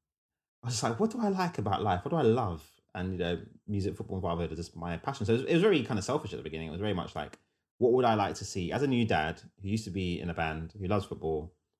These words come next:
loves fatherhood? Like, what would I like to see?" And it was very much just like that, creating something that I wanted for myself, basically. Um, and then, like, yeah, a couple of dads got involved and started writing and joined the,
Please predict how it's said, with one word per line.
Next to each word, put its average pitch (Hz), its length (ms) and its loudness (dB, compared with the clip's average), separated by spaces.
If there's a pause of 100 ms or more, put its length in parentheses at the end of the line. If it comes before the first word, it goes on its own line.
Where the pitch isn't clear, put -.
(140)
loves 92 200 2
fatherhood? 76 500 -4
Like, - 160 -6
what 98 200 4
would 107 80 4
I 95 80 4
like 87 200 2
to - 80 -14
see?" 87 200 -6
And 78 80 -8
it 82 40 -6
was 95 80 -4
very 127 160 4
much - 240 -2
just - 180 -10
like - 160 -8
that, 85 260 -4 (160)
creating 87 340 -4
something 80 300 -8
that - 160 -10 (840)
I 80 240 0
wanted 78 480 -8
for - 80 -10
myself, 78 580 -6
basically. 76 540 -8 (840)
Um, 90 520 2 (480)
and 113 140 6
then, 101 200 4
like, 87 280 -2
yeah, 123 180 8
a 87 60 0
couple 110 240 -2
of 90 80 -4
dads 92 280 0
got 69 160 -4
involved 107 600 6
and 87 120 -4
started 82 320 -6
writing 90 420 -2
and 85 160 -6
joined 87 260 -2
the, 71 180 -6